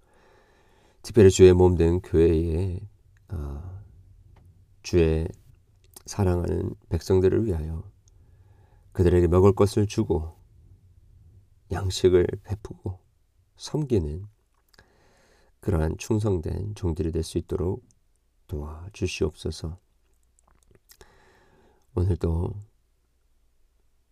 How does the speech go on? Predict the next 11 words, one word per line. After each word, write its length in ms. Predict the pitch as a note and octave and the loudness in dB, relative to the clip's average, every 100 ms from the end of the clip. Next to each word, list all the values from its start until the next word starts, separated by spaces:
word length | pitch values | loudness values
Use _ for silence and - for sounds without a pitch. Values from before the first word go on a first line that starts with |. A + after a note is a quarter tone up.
| _ _ _ _ - | _ _ _ _ -2
우리로 340 | G#2 F#2 F2+ | 4 8 8
하여금 560 | F2 E2+ E2+ E2 F2 G2+ _ _ _ _ _ _ _ _ - | 6 2 0 0 -2 -4 _ _ _ _ _ _ _ _ 2
깨어있지 440 | A#2+ A#2+ A#2+ A2 | 6 8 6 2
못하도록 540 | G#2+ G2+ G#2 G2 G2 - | 0 2 2 0 -2 -4
하는 360 | D#2+ D#2+ F#2+ - | -6 -6 -10 -14
모든 880 | E2+ - - - - G#2 G#2 G#2 | -14 -16 -20 -20 -8 -2 -2 -2
사단의 540 | - G#2 F#2 E2+ E2+ F#2+ | -2 0 2 0 -4 -6
방해에서부터 680 | - E2+ F2 - - - G#2 | -6 -6 -6 -10 -16 -16 -10
우리를 340 | F#2 E2+ D#2+ D#2 | -2 0 0 -4
보호해 280 | - D#2 | -6 -6
주시고, 640 | E2 F2 - E2+ D#2+ G#2+ | -6 -8 -8 -6 -4 -4